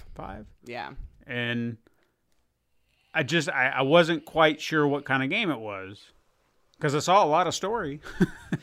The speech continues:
Speaker 1: Oh, there's a lot of story, yeah.
Speaker 2: But even, even the gameplay, the combat and stuff like that, I was like, "I'm not, I'm not sure what's going on specifically
Speaker 1: Mm-hmm.
Speaker 2: here."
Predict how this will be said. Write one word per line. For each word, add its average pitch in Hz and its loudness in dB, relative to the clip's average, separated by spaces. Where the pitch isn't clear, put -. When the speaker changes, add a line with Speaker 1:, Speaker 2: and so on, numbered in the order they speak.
Speaker 1:
Oh, 214 4
there's 202 -2
a 180 4
lot 151 4
of 120 -10
story, 117 -10
yeah. 113 -8
Speaker 2:
But 131 2
even, 160 0
even 160 0
the 135 0
gameplay, 143 2
the 127 -2
combat 147 0
and 135 -6
stuff 135 -6
like 123 -4
that, 123 -4
I 131 -6
was 127 -12
like, 120 -14
"I'm 135 -12
not, 190 -6
I'm 165 -8
not 208 -12
sure 202 -8
what's - -16
going 151 2
on 139 2
specifically 143 -2
Speaker 1:
Mm-hmm. 104 -10
Speaker 2:
here." 110 -10